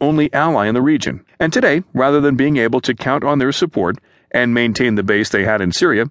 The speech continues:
which they've had for a long time, Mister Putin now is devoting his own troops, his own military, just to barely hold together by a thread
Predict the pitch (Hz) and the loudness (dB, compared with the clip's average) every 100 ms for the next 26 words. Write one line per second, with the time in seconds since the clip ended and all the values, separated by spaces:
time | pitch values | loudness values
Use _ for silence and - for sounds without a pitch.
0 | - _ _ - 120 - 117 101 92 110 | -10 _ _ -2 -2 0 0 0 0 -2
1 | 95 95 90 90 - 127 98 110 _ _ | -2 -2 0 -2 -2 0 0 -2 _ _
2 | _ - 139 135 - 185 127 123 127 131 | _ -4 -2 -2 2 2 2 0 0 0
3 | 127 123 123 123 127 123 117 113 107 214 | -2 -2 0 2 2 0 0 -2 -2 0
4 | 156 - - _ _ 127 120 110 123 160 | -2 -2 -14 _ _ -2 0 0 2 0
5 | 160 - 71 - _ _ - 202 240 233 | 0 -4 -8 -10 _ _ 0 0 2 0
6 | 165 160 160 139 143 165 135 127 120 117 | 2 2 2 2 2 2 2 0 0 0
7 | 135 - 110 87 95 | 0 -2 -2 0 -2